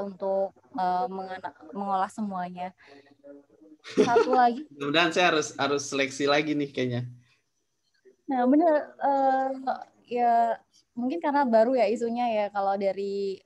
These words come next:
Speaker 1: isinya lebih ke sosiologi, sosiologi, political science juga masuk. Jadi, eh, field of study-nya itu ada banyak variabelnya. Eh, mungkin karena saya nggak, belum baca secara detail dari riset proposalnya yang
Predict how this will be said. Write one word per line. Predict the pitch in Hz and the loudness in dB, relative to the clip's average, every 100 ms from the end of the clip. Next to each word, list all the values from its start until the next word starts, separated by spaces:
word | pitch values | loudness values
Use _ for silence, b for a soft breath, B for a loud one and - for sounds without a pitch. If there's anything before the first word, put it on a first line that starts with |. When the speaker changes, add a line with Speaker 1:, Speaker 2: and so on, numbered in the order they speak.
| _ _ | _ _
Speaker 1:
isinya | 220 233 247 285 302 | -12 -8 -4 -2 -2
lebih | 240 240 | -4 -4
ke | 233 202 202 185 | -4 -2 -2 -4
sosiologi, | - 220 226 220 214 208 - | -6 -6 -6 -6 -4 -6 -8
sosiologi, | 208 214 220 269 254 262 | -10 -8 -6 -6 -6 -8
political | 208 208 196 202 220 | -6 -8 -8 -10 -8
science | 233 233 254 | -6 -4 -6
juga | 233 185 | -8 -8
masuk. | 170 247 285 294 277 B B B _ - | -8 -6 -6 -6 -10 B B B _ -10
Jadi, | 226 262 262 _ - 254 - - | -6 -6 -8 _ -20 -20 -20 -8
eh, | 214 214 | -2 -2
field | 214 240 - | -2 -4 -4
of | 226 | -10
study-nya | - - 220 208 214 226 | -8 -2 -2 -2 -6 -6
itu | 277 | -2
ada | 262 220 202 190 196 | 0 0 0 0 -2
banyak | 185 196 247 | -4 -6 -8
variabelnya. | - 202 185 185 185 185 202 247 294 | -4 -2 -2 -4 -6 -8 -6 -4 -4
Eh, | 285 - - - 185 | -6 -12 -14 -14 -14
mungkin | 185 185 - 233 254 - | -20 -20 -16 -12 -12 -8
karena | 208 208 | -4 -2
saya | 247 233 226 | 0 0 0
nggak, | 202 185 | -2 -2
belum | 202 208 | -4 -2
baca | 202 190 202 196 | -4 -4 -4 -6
secara | 196 196 190 | -6 -6 -6
detail | 190 190 190 190 | -6 -6 -8 -6
dari | 180 185 185 185 185 | -6 -6 -6 -6 -6
riset | 196 185 185 | -6 -8 -8
proposalnya | 180 - 202 180 180 | -10 -10 -8 -8 -6
yang | 185 | -10